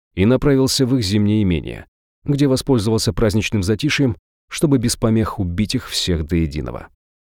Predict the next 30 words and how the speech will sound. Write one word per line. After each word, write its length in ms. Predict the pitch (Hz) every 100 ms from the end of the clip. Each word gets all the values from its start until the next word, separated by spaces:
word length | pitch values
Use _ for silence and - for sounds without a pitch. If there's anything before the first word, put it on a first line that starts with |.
| _ _ _ _ _ _ _ _ _ -
Икс 240 | 120 -
смог 260 | - 117 110
вспоминать 580 | - 120 113 113 107
проделанное 600 | - 107 104 127 104 107
без 220 | 95 98 -
всяких 420 | - 92 90 92
эмоций, 520 | 80 65 - 57 50 _ _ _ _ _
хотя 380 | - 101 98 110
их 100 | 104
слабость 460 | - 135 80 73 -
по-прежнему 560 | 92 98 117 104 98
вызывала 420 | 85 85 90 87
в 80 | 73
него 200 | 73 71
отвращение. 720 | 73 - - - 67 - - - _ _ _ _ _
То, 120 | - 113
как 140 | 110
они 140 | 110
скулили 500 | 104 - 101 110 98
и 80 | 78
корчились, 680 | 76 127 - - 57 - - - _ _ _ _
как 160 | - 110 -
клялись, 520 | 127 135 127 82 -
что 240 | - -
их 160 | 92 -
любовь 360 | 101 104 127
к 80 | -
нему 180 | 80 80
по-прежнему 580 | - 113 127 123 117 113
крепка. 540 | 110 95 - 69 57